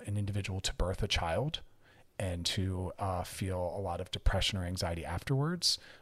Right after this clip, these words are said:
um, sometimes even some suicidality. And that's a normal experience for a lot of people that birth children. Ryan Reynolds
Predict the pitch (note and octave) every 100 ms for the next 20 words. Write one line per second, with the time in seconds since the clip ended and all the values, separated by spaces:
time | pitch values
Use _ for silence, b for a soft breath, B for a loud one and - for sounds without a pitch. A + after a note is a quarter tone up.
0 | B F#2+ F#2 F#2 G#2+ G2+ F2+ F2+ E2+ F2
1 | F#2 - F#2+ E2+ F2+ E2 E2+ A#2 B2+ B2+
2 | A2 A#2+ B2+ G2 A#2 G#2+ G#2 A#2 G#2 -
3 | A2 G2+ D2 - F2 E2 E2+ E2 - -
4 | - F2 E2+ E2 - - F2+ E2 - B2+
5 | - - D#2+ - - - - - - -
6 | - - A#2 G#2+ G2 G2 B2 C#3 C#3 C#3